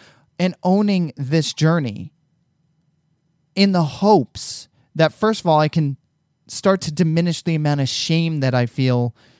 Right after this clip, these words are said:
associated with this journey and associated with who I used to be, but also in the hopes that others might be inspired and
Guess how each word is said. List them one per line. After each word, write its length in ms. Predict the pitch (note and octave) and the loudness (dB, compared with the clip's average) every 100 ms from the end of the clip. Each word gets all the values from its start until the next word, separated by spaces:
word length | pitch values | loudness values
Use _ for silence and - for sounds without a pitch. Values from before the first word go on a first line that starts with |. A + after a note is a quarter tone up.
| _ _ _ - | _ _ _ -2
associated 640 | D#3 - F3 - D#3+ C3+ | -2 2 2 2 0 0
with 140 | B2+ - | -2 -2
this 180 | A#2+ | -4
journey 480 | - B2 A2 A#2 A#2 _ _ _ _ _ _ _ _ _ _ _ _ - | 0 0 0 -4 -6 _ _ _ _ _ _ _ _ _ _ _ _ -2
and 100 | D#3+ | 0
associated 560 | D3+ F3+ E3+ E3+ D3+ C#3 | 2 0 0 0 0 0
with 160 | C3+ | -2
who 240 | - F3 E3+ | 0 0 2
I 80 | |
used 380 | D3 C#3 D3+ - | 0 0 -2 -2
to 60 | C3+ | -2
be, 440 | C3 C#3 A#2 A#2 _ _ _ _ _ _ _ - | 0 -2 -4 -10 _ _ _ _ _ _ _ -6
but 200 | C3 F3+ | 2 2
also 480 | G#3 A#3+ - G#3 F#3 | 2 0 -2 -2 -2
in 260 | - G3 F#3+ | -2 -2 0
the 120 | D3 | 0
hopes 640 | C#3+ F#3 A#2+ - - - _ _ _ _ _ _ _ _ _ - | 2 2 0 -8 -12 -14 _ _ _ _ _ _ _ _ _ -4
that 400 | E3 D#3 C#3+ C3+ _ _ _ _ _ - | 0 2 0 -4 _ _ _ _ _ -2
others 340 | F3 F3+ E3 | 0 2 0
might 220 | D#3+ D#3 C#3 | 2 0 2
be 120 | C#3+ | 0
inspired 420 | B2+ - C3 B2+ | 0 -2 0 0
and 120 | C3 | -2